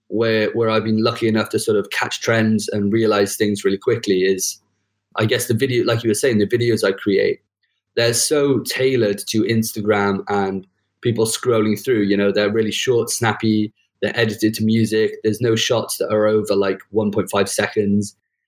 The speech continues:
because we, well, I wanna be, like, retaining people's interest. They're, like, thirty seconds long, but then they're so sort of digestible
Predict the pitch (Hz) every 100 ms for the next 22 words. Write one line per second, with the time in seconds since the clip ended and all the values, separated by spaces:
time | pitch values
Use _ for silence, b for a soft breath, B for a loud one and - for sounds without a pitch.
0 | _ 110 113 107 117 110 120 117 120 120
1 | 113 107 110 - 123 120 110 110 104 104
2 | 104 104 - 101 104 - - 113 113 107
3 | 107 98 107 104 92 95 _ b b b
4 | _ - 107 120 113 113 113 - 131 123
5 | 127 117 107 110 104 123 123 - 92 92
6 | 95